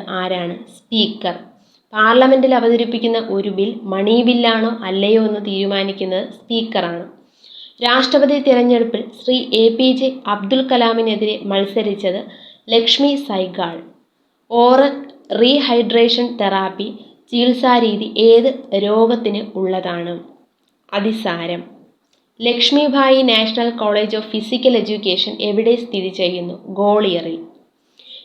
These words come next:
രണ്ടായിരത്തി ഏഴ് ക്രിക്കറ്റ് ലോകകപ്പിൽ ഇന്ത്യൻ ടീമിൽ ഉൾപ്പെട്ട കേരളീയ ക്രിക്കറ്റർ ആരാണ്?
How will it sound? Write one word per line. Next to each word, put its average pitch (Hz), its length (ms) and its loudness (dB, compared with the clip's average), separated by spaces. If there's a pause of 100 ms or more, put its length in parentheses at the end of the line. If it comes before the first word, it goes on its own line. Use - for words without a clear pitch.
(120)
രണ്ടായിരത്തി 277 520 4
ഏഴ് 226 480 4 (400)
ക്രിക്കറ്റ് 277 480 4
ലോകകപ്പിൽ 254 640 4
ഇന്ത്യൻ 226 400 4
ടീമിൽ 247 320 2
ഉൾപ്പെട്ട 208 480 -4 (480)
കേരളീയ 247 460 6
ക്രിക്കറ്റർ 208 600 -6
ആരാണ്? 180 560 -6